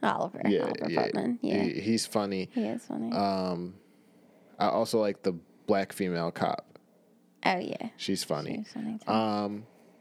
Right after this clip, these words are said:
Speaker 2: but yeah, I'm excited to see where season two goes now that they got books. Spoiler alert, it's been out for a year.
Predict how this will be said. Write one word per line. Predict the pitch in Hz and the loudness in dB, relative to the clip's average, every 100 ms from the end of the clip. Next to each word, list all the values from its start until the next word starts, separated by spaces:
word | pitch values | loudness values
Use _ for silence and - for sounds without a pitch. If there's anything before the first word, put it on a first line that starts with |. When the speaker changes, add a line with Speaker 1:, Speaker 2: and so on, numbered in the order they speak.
| - | 0
Speaker 2:
but | 139 | 4
yeah, | 143 | 4
I'm | 123 | 2
excited | 127 135 131 127 | 0 2 0 -2
to | |
see | 123 127 | 0 0
where | 113 | 2
season | 113 120 110 110 | 0 0 0 2
two | 117 | 2
goes | 110 104 | 4 2
now | 101 | 2
that | 101 90 | 0 2
they | 101 | 0
got | 95 95 92 | 4 2 2
books. | 104 - - | 0 0 -2
Spoiler | - 131 143 127 | 0 4 4 4
alert, | 110 104 92 | 2 0 0
it's | - | 0
been | 107 | 0
out | 104 82 | 0 -2
for | 92 | 0
a | 76 | 0
year. | 80 73 | 0 -2